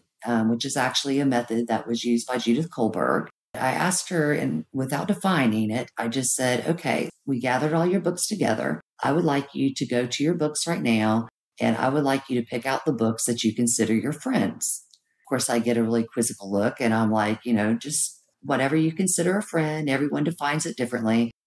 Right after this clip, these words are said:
Just go pick out your friends." And she immediately went and started picking out her friends, big smile on her face, and she announced to me,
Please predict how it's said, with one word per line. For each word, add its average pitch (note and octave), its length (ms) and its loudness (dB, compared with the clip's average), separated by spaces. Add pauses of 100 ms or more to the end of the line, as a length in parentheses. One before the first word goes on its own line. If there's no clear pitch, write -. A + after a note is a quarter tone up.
Just - 420 -2
go C3 160 0
pick C#3 220 -2
out A#2+ 160 0
your A#2+ 100 2
friends." - 580 -6 (300)
And B2 640 0 (100)
she C3+ 280 -2
immediately C3+ 520 0
went G#2+ 480 0
and G#2+ 220 -2
started A2+ 400 0
picking A#2 300 0
out A2 120 2
her A2 60 0
friends, A2+ 480 -2
big A#2+ 180 -2
smile A2 440 0
on G#2+ 120 2
her G#2+ 80 -2
face, A2+ 440 0
and A2 140 2
she G#2+ 160 -2
announced G#2 380 0
to A2 80 -4
me, A2+ 220 2